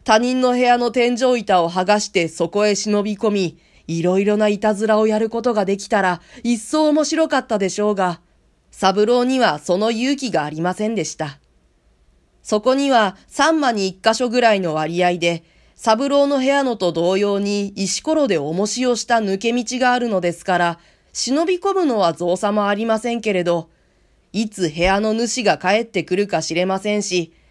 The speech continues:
そうでなくとも、窓は皆透明なガラス障子になっていますから、外から見つけられる危険もあり、それに天井板をめくって押し入れの中へ降り、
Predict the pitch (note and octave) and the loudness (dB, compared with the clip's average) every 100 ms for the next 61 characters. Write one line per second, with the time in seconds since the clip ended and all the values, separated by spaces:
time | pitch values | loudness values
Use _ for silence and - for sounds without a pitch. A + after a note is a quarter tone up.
0 | _ - - C#4+ C#4 F#3 F#3+ G#3 - G3+ | _ -8 -2 0 2 0 -2 -2 0 2
1 | E3+ D3+ _ _ _ F3+ G3+ G#3 F3 D3+ | 2 0 _ _ _ 2 2 4 0 -2
2 | D#3 E3+ F#3 F#3+ F#3+ F#3 A3 A#3 A#3 A#3+ | -4 -2 0 -2 -2 0 0 0 0 0
3 | G3+ G3+ A#3 A#3+ - D4+ A#3+ G#3 F3 F3 | 0 2 0 0 -2 0 0 -2 0 0
4 | G3 G#3 F3 F3+ F#3 G3+ F3 E3 - _ | 0 -2 -2 -4 -4 -2 0 -2 -6 _
5 | _ _ _ _ - G#3+ A3 F#3 D3+ D3 | _ _ _ _ -4 -2 -2 -2 -4 -4
6 | D#3+ - - G#3 G3+ G3+ G3+ G3+ - G3+ | -6 -6 -2 0 2 0 -2 -4 -2 -2
7 | G3+ G3 G3 F#3+ D3+ - _ _ _ _ | 0 0 0 -2 -6 -14 _ _ _ _
8 | - A3+ A#3+ B3+ A#3+ - - _ D4 D#4 | -4 0 0 -2 -4 -8 -20 _ 2 2
9 | D4+ E4+ D4+ A3+ G#3 F3+ F3 E3 F#3+ F#3 | 2 0 2 2 2 2 -2 -2 -6 -2
10 | G3+ F3+ E3+ - A#3 A#3 A#3+ A#3+ A#3+ A#3+ | 0 0 -2 -4 -2 0 0 0 -2 0
11 | A#3+ F#3 D#3+ F#3 F#3 D3 | 0 0 0 -2 -4 -6